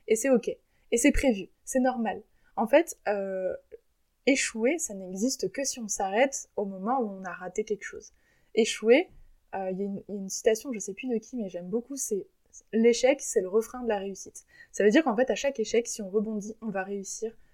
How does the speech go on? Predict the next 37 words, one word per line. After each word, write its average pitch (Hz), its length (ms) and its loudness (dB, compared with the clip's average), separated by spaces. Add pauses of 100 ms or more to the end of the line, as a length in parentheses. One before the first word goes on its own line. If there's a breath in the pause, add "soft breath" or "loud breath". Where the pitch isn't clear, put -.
(160)
à 220 120 4
améliorer 190 400 -4
les 165 80 -12
choses, 226 360 0
à 220 100 4
aller 202 200 -2
plus 196 180 -16
loin. 180 160 -18 (440)
Et 185 80 2
en 196 100 -2
fait, 277 160 4
à 202 100 6
ce - 160 -6
moment-là, 180 520 -6 (540)
quand 247 200 2
on 202 40 0
est 185 100 -6
toujours 302 280 0
en 269 100 2
action, 208 360 -6 (480)
peu 302 100 -2
importe 277 600 0 (120)
si - 380 -2
on 202 160 -6
a 214 320 -4
atteint 214 280 -6
les 190 140 -6
objectifs 185 440 -12
ou 196 60 -12
pas 214 220 -4
qu'on 202 140 -16
s'était - 240 -12
fixés, 269 480 -6 (380 soft breath)
peu 294 120 -2
importe 277 580 0
si, 233 420 -2
euh, 185 120 -8